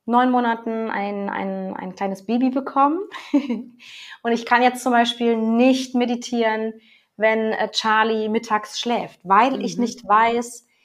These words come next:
Speaker 1: ähm, kann ich jetzt hier eine Viertelstunde sitzen,
Speaker 2: Ja.
Speaker 1: kann ich eine halbe Stunde sitzen oder wacht sie nach zehn Minuten auf?
Speaker 2: Mhm.
Speaker 1: Da fehlt mir tatsächlich dann in dem Moment einfach die Ruhe, mich
Speaker 2: Mhm.
Speaker 1: darauf einzulassen.
Speaker 2: Mhm. Ja.
Speaker 1: Ähm, dann gibt mir noch Energie,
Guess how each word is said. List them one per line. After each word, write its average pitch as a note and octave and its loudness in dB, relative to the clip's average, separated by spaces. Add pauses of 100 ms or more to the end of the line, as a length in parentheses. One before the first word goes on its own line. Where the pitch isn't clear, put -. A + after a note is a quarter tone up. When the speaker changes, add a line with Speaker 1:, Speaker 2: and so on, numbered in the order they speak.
(500)
Speaker 1:
ähm, G#3+ 0 (160)
kann B3+ 4
ich B3 0
jetzt A3 0
hier A3+ -4
eine G#3 -6
Viertelstunde A#3+ -2
sitzen, G#3+ -6
Speaker 2:
Ja. G3+ -12
Speaker 1:
kann G#3 -6
ich - -16
eine G#3+ -4
halbe A#3+ 6
Stunde A3+ -6
sitzen A3 -8
oder G#3+ 0
wacht A3 0
sie A3+ -8
nach G#3+ -6
zehn A3+ -6
Minuten G#3+ -8
auf? G3+ -2 (260)
Speaker 2:
Mhm. F3+ -18
Speaker 1:
Da A3 6
fehlt C4+ 2
mir B3+ 0
tatsächlich A#3 -6
dann G#3+ -4 (260)
in A3 -4
dem A#3+ 6
Moment A#3 2
einfach A3 0
die G#3+ -6
Ruhe, B3+ 4
mich A#3 -2
Speaker 2:
Mhm. - -18
Speaker 1:
darauf G#3+ 2
einzulassen. F#3 -6 (120)
Speaker 2:
Mhm. G3+ -14 (240)
Ja. - -6 (800)
Speaker 1:
Ähm, G#3+ 2
dann B3+ 2
gibt - -10
mir G#3+ -4
noch G#3+ -4
Energie, G#3 -4